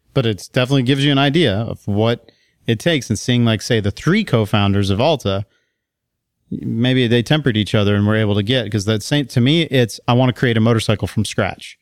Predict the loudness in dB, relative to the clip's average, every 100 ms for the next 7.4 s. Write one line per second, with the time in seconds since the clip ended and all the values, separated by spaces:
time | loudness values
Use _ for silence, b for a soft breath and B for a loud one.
0 | _ _ _ _ -4 0 -2 0 0 0
1 | 0 -2 -2 -2 -2 -2 -2 -4 -12 b
2 | b 0 2 2 2 0 0 0 0 0
3 | 0 0 2 2 2 0 0 0 -2 -2
4 | -4 -10 -18 b -6 -4 -2 0 0 0
5 | 2 2 0 0 0 -2 B B -4 0
6 | 0 2 2 2 0 -2 -4 -8 -10 -8
7 | -6 -6 -12